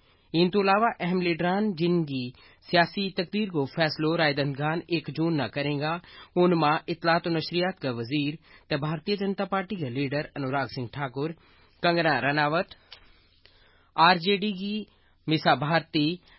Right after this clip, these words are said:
टीएमसी की अभिषेक बनर्जी, कांग्रेस का चरणजीत सिंह चन्नी, एसएडी की हरमीत कौर बादल शामिल हैं। इस मरहला में चुनाव पंचायत ते पंजाब ते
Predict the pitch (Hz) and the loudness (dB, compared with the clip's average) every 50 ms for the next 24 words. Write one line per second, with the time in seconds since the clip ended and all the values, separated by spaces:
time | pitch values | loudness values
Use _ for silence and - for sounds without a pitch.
0 | _ _ - 196 196 208 208 214 196 - 220 220 196 185 196 202 196 - - - | _ _ 0 2 4 4 4 4 2 0 -2 -4 -2 -4 -6 -6 -6 -6 -6 -4
1 | 143 143 147 - - 165 160 156 139 - - - _ 139 139 147 151 151 143 135 | -2 0 0 2 2 2 0 0 -2 -4 -10 -14 _ -4 -2 0 0 0 0 -2
2 | 147 180 202 202 - - 175 160 165 175 185 185 - - - 151 139 131 123 - | -4 -4 -4 -6 -2 2 2 4 4 4 2 0 -2 0 2 2 2 2 0 -4
3 | - - - _ - - 175 175 180 185 185 165 185 180 - - - 160 135 120 | -10 -20 -20 _ 0 2 4 4 4 2 0 0 -2 -4 -4 -2 0 0 0 0
4 | 117 120 110 160 156 151 147 151 160 180 196 - - - - - 175 175 175 190 | -2 -4 -2 0 2 2 2 2 2 0 -2 -4 -8 -16 -6 -2 0 0 0 0
5 | 196 196 196 190 180 196 202 208 214 - _ _ _ _ _ - 131 147 143 135 | 2 2 2 2 2 0 -2 -2 -4 -6 _ _ _ _ _ -2 0 2 2 2
6 | 127 127 - - - - - _ _ _ _ _ - - 143 147 151 156 151 170 | 0 -2 -4 -8 -12 -20 -20 _ _ _ _ _ -8 -2 0 0 2 2 2 2
7 | 185 180 175 - - 139 123 - - _ - - 165 165 175 196 196 - - - | 2 2 2 0 -2 -4 -4 -4 -6 _ -2 0 2 2 2 2 -2 -6 -14 -20
8 | - - - 131 147 147 147 135 135 123 113 - 165 156 147 147 123 104 107 104 | -20 -18 0 4 4 4 4 4 0 -2 -2 0 2 2 2 2 0 -2 -4 -6
9 | 101 101 - _ - - - - - 185 190 170 185 202 202 202 196 208 214 220 | -8 -12 -16 _ -20 -20 -14 -2 2 2 2 4 6 6 6 6 6 4 4 4
10 | 220 226 226 226 214 - 202 190 175 175 185 190 180 190 175 156 - 170 165 175 | 4 4 4 2 0 -2 0 4 4 4 4 4 2 0 -2 0 0 0 0 -2
11 | 185 - _ - 143 123 120 117 113 113 - _ _ _ _ _ _ _ _ _ | -4 -6 _ -6 -4 -4 -4 -4 -6 -8 -12 _ _ _ _ _ _ _ _ _
12 | _ _ _ _ _ - 180 180 170 185 180 202 214 - _ - 170 143 135 123 | _ _ _ _ _ 0 2 4 6 6 6 6 4 0 _ 0 0 0 0 0
13 | - - _ | -4 -10 _